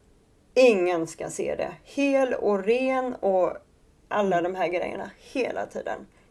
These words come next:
För ing-, liksom inte synas. Du ska prestera på topp hela tiden. Och det ju, det gjorde jag ju. Men jag mådde ju allt sämre och kroppen sa till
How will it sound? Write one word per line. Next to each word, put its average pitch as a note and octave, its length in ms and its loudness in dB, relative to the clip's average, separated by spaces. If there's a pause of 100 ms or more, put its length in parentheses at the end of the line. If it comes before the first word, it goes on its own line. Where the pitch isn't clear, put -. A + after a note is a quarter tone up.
För - 220 -2 (100)
ing-, A#3 340 -4 (140)
liksom - 420 -8
inte F3+ 220 -6
synas. - 520 -12 (240)
Du G#3 120 -10
ska E3+ 280 2
prestera D#3 540 -4
på - 120 -18
topp - 340 -10
hela - 260 -4
tiden. B3 480 -10 (520)
Och B3+ 100 2
det A#3+ 120 4
ju, B3 280 0
det A3 160 0
gjorde G#3 340 -2
jag D#3+ 220 -2
ju. D4 200 0 (640)
Men G#3+ 420 -4
jag G#3 160 0
mådde G#3+ 320 -2
ju G3+ 100 2
allt F#3 540 -2
sämre F3+ 600 -4
och G3+ 180 -8
kroppen F3+ 360 -6
sa D#3+ 160 -8
till D#3+ 300 -8